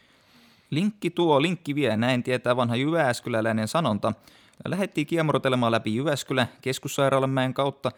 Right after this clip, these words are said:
Keltinmäkeen. Aivan siinä Mustalammelle ei nyt ihan päästy vielä linkillä, koska puolessa väliä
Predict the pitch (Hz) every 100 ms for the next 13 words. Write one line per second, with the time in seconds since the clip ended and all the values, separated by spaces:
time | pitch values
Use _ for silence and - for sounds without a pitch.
0 | _ 165 175 147 117 127 156 95 113 -
1 | _ - 151 180 156 160 160 214 - 135
2 | 120 120 120 120 - - - - _ -
3 | 147 147 160 160 135 104 - 107 113 123
4 | 147 110 101 101 - 113 - 156 - 135
5 | 165 156